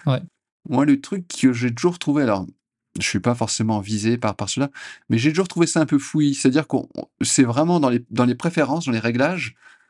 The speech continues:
Speaker 2: euh, c'est un univers à part et, euh, on, on peut y passer beaucoup, beaucoup de temps et on peut se perdre et des fois même activer certaines fonctions qu'on comprend pas très bien. Enfin, c'est,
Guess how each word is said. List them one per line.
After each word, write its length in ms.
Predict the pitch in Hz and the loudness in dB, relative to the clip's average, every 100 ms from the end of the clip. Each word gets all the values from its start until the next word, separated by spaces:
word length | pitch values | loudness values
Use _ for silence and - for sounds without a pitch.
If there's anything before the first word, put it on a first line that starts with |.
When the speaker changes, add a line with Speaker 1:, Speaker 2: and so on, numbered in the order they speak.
| _ _ _ _ - | _ _ _ _ -6
Speaker 2:
euh, 400 | 104 104 104 104 | -4 -2 -2 -2
c'est 260 | 101 - 131 | -2 0 2
un 140 | 120 | 2
univers 420 | 175 202 175 170 | 0 0 0 0
à 120 | 147 | 0
part 480 | 143 170 196 214 202 - | 0 0 0 -2 -4 0
et, 300 | 127 135 135 | 2 4 2
euh, 540 | 127 127 123 123 127 | 2 2 2 2 0
on, 420 | 120 131 127 123 - | 0 2 2 -2 -2
on 120 | 123 | 2
peut 140 | 160 | 2
y 60 | 170 | 2
passer 280 | 160 - 151 | 0 -2 -2
beaucoup, 300 | 175 185 170 | -4 -4 -4
beaucoup 240 | 156 156 | -2 -4
de 40 | |
temps 160 | 143 190 | -4 -2
et 60 | 156 | -2
on 100 | 123 | -2
peut 140 | 131 | -4
se 140 | 123 | -6
perdre 280 | - 175 185 | -2 -2 0
et 60 | 135 | 0
des 100 | 127 | -2
fois 240 | 127 160 | -2 -2
même 220 | 151 147 | -2 -2
activer 420 | 139 123 - 127 139 | -2 -4 -2 2 0
certaines 320 | 135 123 120 | 0 -4 -4
fonctions 280 | 123 117 143 | -4 -4 -4
qu'on 140 | 123 | -2
comprend 280 | 120 107 110 | -4 -2 -2
pas 120 | 135 | -2
très 160 | - 120 | -2 -2
bien. 200 | 120 139 | -2 -2
Enfin, 180 | 131 | -2
c'est, 320 | 117 107 98 | -2 -2 -2